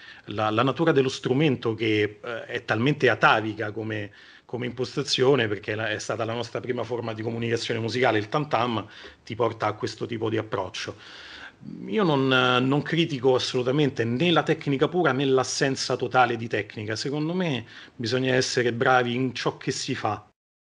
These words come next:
Eh, partendo dal presupposto che, eh, si, si sia consapevoli e lucidi nelle, nelle scelte che si fanno.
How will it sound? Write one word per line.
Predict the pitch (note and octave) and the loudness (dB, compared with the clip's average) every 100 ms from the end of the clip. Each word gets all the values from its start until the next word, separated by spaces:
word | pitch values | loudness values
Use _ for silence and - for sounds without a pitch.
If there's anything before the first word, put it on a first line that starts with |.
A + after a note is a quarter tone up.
| _ _ _ _ - - - - - - - | _ _ _ _ -20 -20 -20 -20 -20 -20 -10
Eh, | A2+ G#2+ G#2+ A2 G#2+ G#2+ G#2+ G#2+ A2 - - _ _ _ | -4 -2 2 4 4 2 0 0 -2 -6 -14 _ _ _
partendo | - A#2+ F#3 D3+ | -2 2 2 2
dal | C3+ | 2
presupposto | C3+ C3+ D#3+ D#3 - B2+ | 0 0 2 2 0 -2
che, | A#2+ A#2 A2 A2 A2 _ | 0 0 0 -2 -8 _
eh, | - A2 G#2+ - - - - | -20 -16 -14 -14 -14 -16 -14
si, | - - - C3+ C#3 | -8 -4 -2 -2 -4
si | - - C#3 | -6 -2 0
sia | B2+ D#3+ | 2 2
consapevoli | D3+ D3 D#3 F3 D3 | 2 0 2 4 4
e | B2+ | 0
lucidi | D3 - B2 | -2 -2 -2
nelle, | B2 A#2+ A2+ - | -2 -2 -2 -2
nelle | C3+ B2+ | 0 0
scelte | A#2 - B2 - | 0 2 2 0
che | G#2+ | -2
si | G#2+ - A2+ | -2 -4 -4
fanno. | A2+ G2 G2+ G2+ G2+ | -2 -2 -6 -8 -10